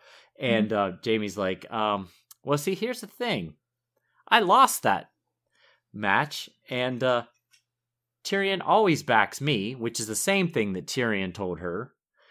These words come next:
Speaker 1: And, uh, so the Cat thinks he's lying about this, and Jaime says, "I just admitted to killing your urchin. Why would I
Speaker 2: <laughs>
Speaker 1: lie about this knife?" Which is a pretty solid defense, you know?
Speaker 2: Right, exactly.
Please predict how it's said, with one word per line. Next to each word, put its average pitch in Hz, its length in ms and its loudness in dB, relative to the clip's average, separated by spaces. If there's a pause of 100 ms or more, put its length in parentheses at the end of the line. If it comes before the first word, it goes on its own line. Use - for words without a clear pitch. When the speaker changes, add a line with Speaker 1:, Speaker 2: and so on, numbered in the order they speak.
(300)
Speaker 1:
And, 110 280 -6
uh, 95 320 -2
so 104 460 -2 (920)
the 143 320 -6
Cat 156 280 0
thinks 147 260 -4
he's 117 180 -4
lying 165 420 0
about 110 240 -2
this, 110 180 -2
and 113 140 -8
Jaime 139 240 -2
says, 131 320 0 (380)
"I 175 100 -10
just 226 260 -6
admitted 202 440 0
to 151 100 -4
killing 214 460 -4
your 143 240 -2
urchin. 170 500 -4 (640)
Why 196 240 4
would 277 140 2
I 247 100 2
Speaker 2:
<laughs> 190 200 4
Speaker 1:
lie 185 240 8
about 151 500 4
this 190 180 0
knife?" 220 480 0 (560)
Which 160 240 -2
is 202 120 0
a 208 60 -4
pretty 320 280 -4
solid 160 380 4
defense, - 600 -4 (280)
you 98 160 -14
know? 82 180 -12 (220)
Speaker 2:
Right, 170 280 6 (220)
exactly. 139 460 2